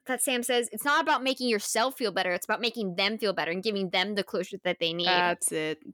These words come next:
Speaker 2: That was the phrase. And I loved it because it's so true. And you just see that light go off in Bucky's eyes, like, "Oh, damn it. I hate to admit it, but he's right." <laughs>
Speaker 1: Yeah, and it's like, yeah, the nightmares are, are still haunting you for a reason, dude, you know? And,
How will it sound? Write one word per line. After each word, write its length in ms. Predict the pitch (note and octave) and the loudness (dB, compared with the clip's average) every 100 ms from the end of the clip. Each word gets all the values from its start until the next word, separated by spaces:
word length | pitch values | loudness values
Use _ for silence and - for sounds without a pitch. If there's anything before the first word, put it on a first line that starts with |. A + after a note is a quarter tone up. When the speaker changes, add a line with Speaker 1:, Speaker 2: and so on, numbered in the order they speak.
| - | -2
Speaker 2:
That 540 | E3+ F3 F3 E3+ - | 2 4 4 4 0
was 160 | E3+ D#3+ | -4 -8
the 100 | F#3 | -8
phrase. 540 | - F3 E3+ E3+ E3 | -2 2 2 2 0
And 140 | - F3+ | 0 2
I 160 | F3 | 2
loved 640 | E3+ E3+ E3+ F#3 G3+ G#3+ G3 | 2 0 0 2 2 2 0
it 140 | G#3+ | 0
because 260 | G3+ G3 F#3+ | 0 -2 -2
it's 180 | F#3+ - | 0 2
so 320 | - D4+ D#4+ | 4 4 4
true. 420 | C#4+ - G#3+ G#3 | 0 0 4 6
And 120 | G#3+ A3 | 6 4
you 80 | A#3+ | 4
just 180 | E4+ | 2
see 140 | - D4 | 4 4
that 280 | B3 - F3+ | 2 0 0
light 240 | G3 G#3+ | 2 2
go 120 | G#3 G3+ | 2 2
off 160 | G3 | 2
in 120 | G3+ F#3+ | 0 -2
Bucky's 320 | F#3 G3 F#3+ | -2 -2 2
eyes, 280 | F#3+ F#3 F#3+ | 4 4 4
like, 280 | F3 F3 - - - - _ | 2 0 -6 -20 -20 -20 _
"Oh, 240 | G3+ F3 E3+ | 0 2 0
damn 240 | F#3 E3 | 0 0
it. 80 | E3+ | 2
I 60 | F3+ | 2
hate 160 | G3 | 2
to 80 | F3+ | 2
admit 220 | F3 F3+ | 2 2
it, 60 | F3 | 2
but 100 | E3+ | -2
he's 160 | E3 | -4
right." 340 | F3 B3+ F#3 F3+ | 0 2 2 2
<laughs> 100 | F3 - - _ _ _ B3 | -2 -4 -14 _ _ _ -4
Speaker 1:
Yeah, 440 | C#4 C4+ F3 E3+ - | 0 2 2 0 -2
and 60 | A3+ | -2
it's 140 | G#3+ - | 0 2
like, 300 | A#3 A3 A#3+ | 2 2 2
yeah, 180 | C#4 G3 | 2 2
the 120 | G#3 | 0
nightmares 540 | A3 C4+ C#4+ C#4+ D4 | 0 0 2 2 4
are, 240 | B3 A3 F#3+ | 4 4 2
are 40 | A3 | 0
still 240 | - B3 | -2 0
haunting 340 | C4 B3 C4 | 2 0 0
you 160 | A#3+ A#3+ | 2 2
for 180 | B3 A3+ | 2 2
a 60 | |
reason, 420 | G#3+ C4+ C#4+ G3 E3 | 2 2 0 -2 -2
dude, 380 | E3+ F#3 A3+ | 0 0 0
you 140 | A3+ F#3+ | -2 -2
know? 220 | F#3 G#3+ | 0 0
And, 260 | G3 F3 | 0 -2